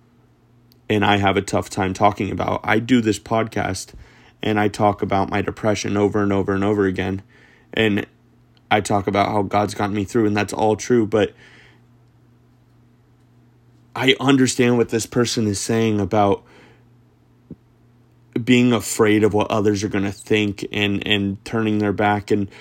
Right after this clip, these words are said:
not understanding, and they feel alone. And,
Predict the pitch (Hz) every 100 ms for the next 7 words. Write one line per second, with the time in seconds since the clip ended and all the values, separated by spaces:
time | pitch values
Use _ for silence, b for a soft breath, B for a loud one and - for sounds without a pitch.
0 | B B - _ _ _ _ _ _ _
1 | _ _ - 120 110 117 117 104 98 -
2 | 110 110 110 107 107 101 98 - 123 117
3 | 110 104 101 107 107 104 95